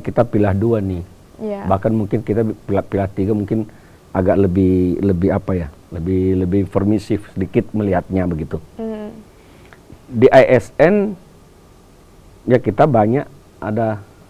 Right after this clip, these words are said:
Speaker 1: ada beberapa yang berkarir di, di dunia, eh, aparat sipil negara.
Speaker 2: Mhm.
Speaker 1: Di militer juga ada.
Speaker 2: Mhm.
Speaker 1: Di politisi, itu kan tadi, kalau itu kan karir, yang dua pertama itu kan karir.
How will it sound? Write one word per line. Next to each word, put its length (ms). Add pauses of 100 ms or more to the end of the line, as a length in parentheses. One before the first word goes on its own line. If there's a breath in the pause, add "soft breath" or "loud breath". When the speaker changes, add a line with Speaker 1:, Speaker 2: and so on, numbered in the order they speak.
(140)
Speaker 1:
ada 160
beberapa 560
yang 80
berkarir 400
di, 320
di 180
dunia, 460 (480 loud breath)
eh, 640 (320)
aparat 400
sipil 320
negara. 400 (160)
Speaker 2:
Mhm. 400
Speaker 1:
Di 80
militer 480 (240)
juga 240
ada. 300 (220)
Speaker 2:
Mhm. 480
Speaker 1:
Di 160
politisi, 800 (960)
itu 160
kan 240
tadi, 240
kalau 240
itu 160
kan 240
karir, 320
yang 240
dua 160
pertama 400
itu 160
kan 80
karir. 400